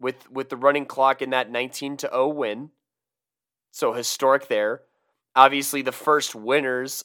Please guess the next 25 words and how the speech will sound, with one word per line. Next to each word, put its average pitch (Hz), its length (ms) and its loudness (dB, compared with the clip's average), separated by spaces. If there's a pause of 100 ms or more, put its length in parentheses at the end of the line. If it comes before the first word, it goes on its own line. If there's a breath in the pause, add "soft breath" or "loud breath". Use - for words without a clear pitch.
(100)
of 120 640 6 (380)
a 127 160 2
double 135 380 2
elimination 127 1120 -4
N 117 160 -4
A 107 160 0
I 104 180 2
A 101 260 -4 (340)
flag 98 260 -4
football 98 320 -6
tournament. 98 500 -14 (800)
But 127 380 4
overall, 160 800 4 (560)
you 131 100 -12
know, 107 280 -2 (120)
the 156 200 -8
three-peat 160 840 -12
champs, 117 640 -4 (1300)
obviously 180 640 8
raking 139 640 -2
in 127 360 0
at 123 200 -4
the 127 140 -4
all-tournament 120 500 -4
team. 120 400 -14